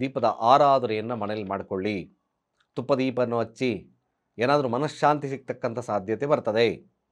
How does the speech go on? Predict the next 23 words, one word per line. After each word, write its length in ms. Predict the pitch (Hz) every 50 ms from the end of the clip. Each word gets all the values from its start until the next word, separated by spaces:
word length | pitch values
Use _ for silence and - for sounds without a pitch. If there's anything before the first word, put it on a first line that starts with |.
| _ _ _ _ _ _ _ _ _ _
ಖಂಡಿತವಾಗಿ 720 | - 127 139 135 123 131 113 104 101 95 117 110 90 82 - _ _ _ _ _ _ _ _ _ _ _ _ _ _ _ _ _ _ _ _ _ -
ಸಾಧ್ಯವಾದಷ್ಟು 560 | 139 147 147 180 185 185 175 165 - - 151
ಕೂಡ 160 | - 180 180 170 135 120 107 - - _ - _ _ 117
ನೀವು 200 | 113 139 165 160
ಕೂಡ 140 | 165 165 156
ದುರ್ಗಾ 440 | 120 104 131 123 113 120 139 139
ಮಾತೆಯ 360 | 139 135 127 123 120 123 120 113
ಆರಾಧನೆಯನ್ನು 720 | 107 104 110 120 143 156 151 135 131 127 120 113 120 135
ಮಾಡ್ಕೊಳ್ಳಿ. 560 | 123 107 95 - - 101 98 101 92 - - _ _ _ _ _ _ _ _ _ _
ವ್ಯಾಪಾರ 340 | 113 123 131 160 160 156 165
ವಹಿವಾಟುಗಳು 600 | 156 151 147 156 156 156 156 143 151 147 180 190
ಈ 60 | 185
ದಿನ 180 | 139 123 123 123
ಸಾಧಾರಣವಾಗಿರ್ತಕ್ಕಂಥ 1200 | 117 - 127 123 131 139 165 170 160 156 147 135 127 120 107 107 - - 107 - - 104 98 98 117
ಫಲಾನುಫಲಗಳು 760 | 107 - - 110 139 165 180 185 175 151 127 110 101 107 120
ಕೊಡುತ್ತೆ. 340 | - 98 90 - _ _ _ _ _ _ _ _ _ _ _ _ _ _ _ -
ಹಾಗೆ 160 | 151 180 180
ಕನ್ಯಾ 320 | 180 185 196 247 262 262
ರಾಶಿಯವರ 420 | 262 254 247 226 - 220 214 220 202 180 147 135 135 147 165 185 - - -
ಈ 100 | 156 160
ದಿನದ 260 | 156 160 147 147 143
ಫಲಾಫಲ 520 | 135 - 135 131 127 127 120 127 123 120 117 117 113 110 - _ _ -
ಹೇಗಿರ್ತಕ್ಕಂಥದ್ದು 1120 | 117 113 113 - - - 101 - - 101 95 95 104 92 92 101 98 95 98 _ _